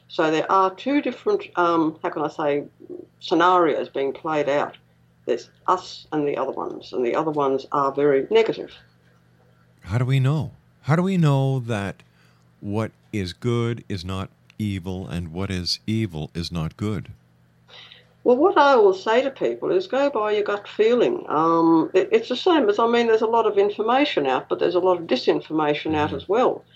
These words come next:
Speaker 1: So, I mean, people have to go by their gut feeling.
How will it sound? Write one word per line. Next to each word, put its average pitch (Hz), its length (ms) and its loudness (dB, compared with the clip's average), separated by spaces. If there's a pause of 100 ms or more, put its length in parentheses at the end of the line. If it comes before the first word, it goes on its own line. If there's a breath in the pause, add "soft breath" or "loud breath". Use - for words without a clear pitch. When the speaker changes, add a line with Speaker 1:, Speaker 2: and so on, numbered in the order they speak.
(180 soft breath)
Speaker 1:
So, 185 360 2
I 196 120 0
mean, 196 180 4
people 233 360 -4
have 175 200 -8
to 180 80 -6
go 170 160 0
by 170 160 -2
their 165 120 -4
gut 170 300 -2
feeling. 226 340 4